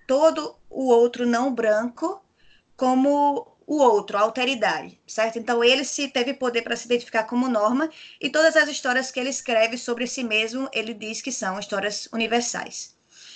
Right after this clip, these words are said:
É, a Octavia aqui conseguiu escrever uma história universal, sem conseguir, sem deixar de colocar a característica dela enquanto mulher negra, e, ao mesmo tempo que se passe um futuro distópico, ainda assim há discussões raciais na obra.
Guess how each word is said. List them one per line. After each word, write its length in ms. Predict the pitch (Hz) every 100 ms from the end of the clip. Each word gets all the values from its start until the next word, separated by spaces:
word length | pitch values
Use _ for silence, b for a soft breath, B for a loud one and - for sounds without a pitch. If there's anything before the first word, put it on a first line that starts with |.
| B B B -
É, 380 | 220 226 226 -
a 200 | - 240 269
Octavia 400 | - 277 302 254
aqui 340 | - 262 294
conseguiu 440 | 269 269 294 240
escrever 360 | 415 - 254 233
uma 100 | 226
história 300 | 226 220 214
universal, 840 | 214 208 214 - 190 180 233 466 b b b
sem 400 | - - 302 -
conseguir, 640 | 349 320 285 240 254 311
sem 240 | - 285 339
deixar 640 | 311 311 - 233 285 -
de 200 | 202 240
colocar 580 | 247 233 226 226 214 - _
a 80 | 196
característica 840 | 196 233 247 233 226 302 - - 220
dela 320 | 190 190 226
enquanto 480 | 233 - 240 269 247
mulher 320 | 240 220 254
negra, 440 | 220 196 196 349 B B B B _
e, 240 | 294 311 349
ao 120 | 277
mesmo 260 | 277 269 269
tempo 440 | 269 277 320 262
que 100 | 240
se 140 | - 247
passe 320 | 226 226 233
um 60 |
futuro 320 | - 226 214 208
distópico, 600 | 208 - 240 262 - 240
ainda 380 | 220 233 294 302
assim 400 | 302 - 277 320
há 140 | - 240
discussões 580 | 240 - 269 254 247
raciais 500 | 240 247 - 240 233
na 240 | 240 285 226
obra. 200 | -